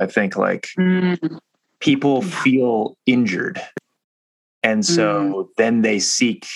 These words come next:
Speaker 1: the opposite, which is s-, quote unquote, being healed or fixed.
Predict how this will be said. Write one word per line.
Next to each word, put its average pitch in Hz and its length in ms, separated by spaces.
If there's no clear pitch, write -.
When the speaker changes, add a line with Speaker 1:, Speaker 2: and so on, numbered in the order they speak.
Speaker 1:
the 113 140
opposite, 110 580
which 104 180
is 95 500
s-, - 260
quote 117 300
unquote, 104 480
being 107 360
healed 101 540
or 92 100
fixed. - 760